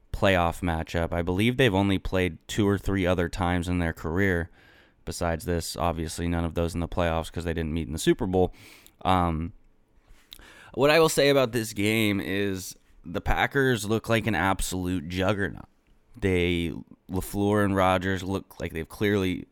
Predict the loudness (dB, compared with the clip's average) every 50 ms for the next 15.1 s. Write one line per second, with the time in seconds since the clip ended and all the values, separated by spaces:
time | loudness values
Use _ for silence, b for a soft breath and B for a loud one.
0 | _ _ _ -4 -2 -2 -2 -2 -4 -2 -4 -4 -4 -2 -4 -4 -4 -2 -2 -2
1 | -2 -4 -6 _ -12 -12 -10 -8 -6 -6 -6 -6 -6 -8 -10 -10 -6 -4 -2 0
2 | 0 0 -2 -2 -2 -2 -4 -4 -6 -6 -4 -4 -4 -4 -6 -8 -8 -6 -6 -4
3 | -4 -4 -6 -8 B B B B B B B B B -8 -6 -6 -8 -10 -10 -8
4 | -4 -2 -2 -2 -2 -2 -2 -2 -4 -4 _ _ _ _ _ _ _ _ -4 -2
5 | 0 0 0 -2 -4 -8 -10 -14 _ _ _ _ _ _ _ -10 -6 -6 -6 -6
6 | -6 -8 -6 -2 -2 0 0 0 0 -2 -2 -4 -6 -6 -6 -4 -4 -4 -4 -6
7 | -6 -6 -2 -2 -2 -2 -2 -6 -6 -10 -20 _ _ _ _ _ _ _ _ _
8 | _ _ _ _ _ _ _ _ _ _ _ _ _ _ _ -20 -20 -16 -8 -4
9 | -2 0 2 2 2 2 2 2 0 -2 -2 -2 -4 -4 -4 -4 -2 -2 0 0
10 | 0 -2 -4 -6 -6 -2 0 0 0 0 -2 -2 -2 0 0 0 -2 -4 -6 -6
11 | -4 -4 -4 -2 -4 -4 -2 0 0 0 0 -2 -4 -10 B B B B B B
12 | B -4 -4 -2 -2 -2 -2 -2 -2 -2 -2 -2 -2 -4 -2 -2 -2 -2 0 0
13 | -2 -2 -2 -2 -2 -2 -2 -4 -4 -6 -6 -4 -2 -2 -2 -2 -4 -6 -4 -4
14 | -4 -4 -2 -2 -2 -2 -4 -6 -6 -6 -6 -4 -4 -4 -2 -2 -2 -2 -2 -4
15 | -8